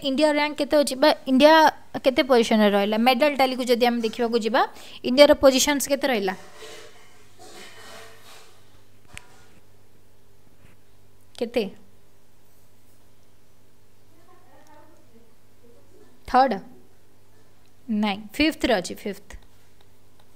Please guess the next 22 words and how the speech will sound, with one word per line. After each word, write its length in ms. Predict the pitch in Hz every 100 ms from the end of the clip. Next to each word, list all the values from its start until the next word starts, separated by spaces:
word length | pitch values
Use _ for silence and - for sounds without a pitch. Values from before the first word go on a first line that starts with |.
| - -
ଏସିଆନ୍ 360 | 233 247 302 285
ରେସଲିଂ 360 | 262 262 277 285
ଚାମ୍ପିଅନସିପ୍ରେ 760 | 262 240 226 269 247 262 226 262
କେତେ 300 | 269 262 262 254
ଅଛି? 240 | 247 294 370 - - - -
ଫିଫ୍ଥ 280 | - 311 277 277
ପୋଜିସନ୍ 500 | 277 247 240 254 240
ଅଛି. 200 | 226 233
ଟୋଟାଲ୍ 360 | 247 247 277
ମେଡାଲ, 300 | 269 254 254 277
ମେଡାଲ୍ସ 360 | 262 247 277 269
କେତେଟା 260 | 254 233 269
ଅଛି? 160 | 269
ଟ୍ୱେଣ୍ଟି 360 | 302 254 240 277
ସିକ୍ସ 280 | 262 285 -
ମେଡାଲ. 320 | 254 220 226 381 - - - - -
ଟ୍ୱେଣ୍ଟି 300 | 262 240 285
ସିକ୍ସ 240 | - 285 285
ମେଡାଲରୁ 520 | 254 247 262 247 294 381 - - - - - - - - - - - - - - - - - - - - - - - - - -
ନଅଟା 320 | 226 233 262 269
ହେଉଛି 280 | 269 -
ଗୋଲ୍ଡ, 380 | 254 226 226 294